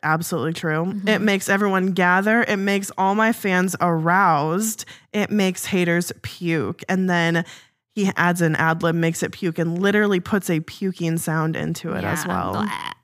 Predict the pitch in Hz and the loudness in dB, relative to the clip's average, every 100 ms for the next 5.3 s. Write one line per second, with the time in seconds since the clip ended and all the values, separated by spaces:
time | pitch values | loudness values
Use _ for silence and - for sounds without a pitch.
0 | _ 190 165 - 208 240 _ 214 185 151 | _ -6 -4 -4 -6 -8 _ -4 -2 -2
1 | - - _ - 247 240 226 208 214 208 | -6 -10 _ -2 0 2 2 0 -2 0
2 | 180 185 175 147 - 185 190 180 190 220 | 0 -2 -2 -6 -6 -6 -6 -6 0 4
3 | 262 254 277 220 226 220 214 208 202 202 | 4 4 2 2 2 2 2 2 2 0
4 | 202 190 196 - - 190 175 196 - 196 | -2 -6 -8 -10 -4 -2 -2 -6 -8 -6
5 | 180 185 | -4 -6